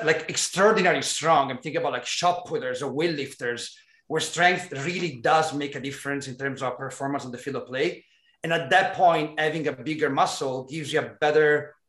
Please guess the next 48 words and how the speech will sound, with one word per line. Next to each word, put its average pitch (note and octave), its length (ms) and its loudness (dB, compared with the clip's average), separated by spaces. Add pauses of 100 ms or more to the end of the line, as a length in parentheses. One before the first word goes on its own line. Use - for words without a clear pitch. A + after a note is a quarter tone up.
(200)
reserve E3 520 2
of D3+ 200 2 (360)
potential E3+ 520 2
force - 480 0
that F#3+ 100 -2
you G#3 100 -4
can A3+ 180 -2
use A#3 540 0
and D#3+ 100 -4
generate. F3+ 460 2 (480)
And D#3 80 -2
if F3 180 -4
you F3 60 -4
do G3+ 180 2
that E3+ 260 2
combined D#3 680 2
with E3 380 -2
the D3 40 2
most D3 280 -2
appropriate D#3 400 0
form D3 240 0
of - 140 -6
training, C#3+ 440 -2 (240)
which D3+ 200 -4
is C#3 160 -4
definitely F3+ 280 2
not D#3 140 0
gonna C#3 140 -2
be C#3+ 140 -4
the C#3 120 0
old C3 240 -2
school C3+ 340 -4
bodybuilding C3 540 -4
type B2 180 -6
of A#2 100 -10
approach, A#2+ 640 -6 (160)
but D3 120 -2
would D3+ 120 0
be D3+ 100 -4
something E3+ 320 0
much D3 200 0
more D3+ 180 0
like C#3+ 240 2
what C#3 140 -2
Fabio D3+ 340 4
just B2+ 200 -6
described A#2+ 500 -2
or A#2+ 260 -4